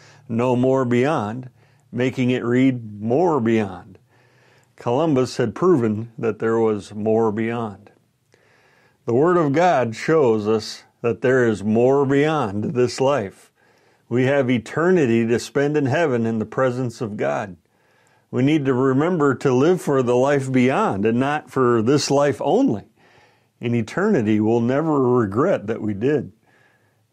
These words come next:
In Revelation twenty-one, we enter the description of the eternal state for God's people who will reign with Christ on the new earth for eternity. And we'll find how many things that are true for Israel on the earth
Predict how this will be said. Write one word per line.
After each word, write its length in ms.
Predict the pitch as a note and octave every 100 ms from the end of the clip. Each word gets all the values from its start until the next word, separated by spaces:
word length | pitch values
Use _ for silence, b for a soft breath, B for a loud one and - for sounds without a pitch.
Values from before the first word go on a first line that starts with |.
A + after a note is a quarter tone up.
| -
In 100 | B2+
Revelation 640 | F3+ F3+ D#3+ D#3+ - C#3
twenty-one, 640 | - D#3+ C#3 B2+ D3 C#3 B2
we 160 | C3
enter 300 | D3 C#3 C#3
the 160 | A2 A2
description 720 | G#2+ - - E3+ F3+ C#3+ B2
of 160 | A#2
the 160 | A2 A#2
eternal 420 | A2+ D#3+ E3+ D3+
state 460 | - - A2+ B2 -
for 160 | -
God's 400 | A2+ B2+ E3 D#3
people 500 | - E3 C3+ C3+ C#3+
who 240 | B2+ C3 B2
will 220 | A#2 A2
reign 340 | A#2 D3+ F3
with 180 | E3 D#3+
Christ 540 | - C3+ A#2 B2 - -
on 400 | A#2+ B2+ D#3+ D#3+
the 80 | C#3
new 260 | C3+ E3 D#3+
earth 440 | C3 A#2 C3 -
for 460 | _ B2+ B2+ C#3 C#3+
eternity. 760 | C#3 C3 B2 G3+ E3 G2 F2 _ b b b b b b b b
And 160 | C#3+ D3
we'll 140 | E3
find 360 | D3+ F#3 G3+ F3
how 140 | D#3+
many 300 | D3 E3 G#3
things 380 | - G3 F3+ D3+
that 160 | D3 C3+
are 80 | A#2+
true 260 | - F3+
for 320 | D#3+ D3 B2+
Israel 520 | D3 F#3 C3+ B2+ B2 C#3
on 260 | B2+ B2
the 140 | A2+ B2
earth 500 | E3+ C3+ D#3 -